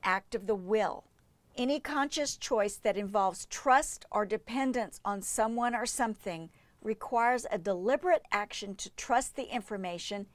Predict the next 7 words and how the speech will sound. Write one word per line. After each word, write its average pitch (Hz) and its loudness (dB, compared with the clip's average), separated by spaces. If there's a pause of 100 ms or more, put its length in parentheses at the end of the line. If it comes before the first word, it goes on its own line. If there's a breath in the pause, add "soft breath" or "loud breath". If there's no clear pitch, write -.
(280 soft breath)
and 240 0 (100)
act 277 0
on 190 0
it. - -10 (600 soft breath)
It 262 10
is 320 -2
the 247 -4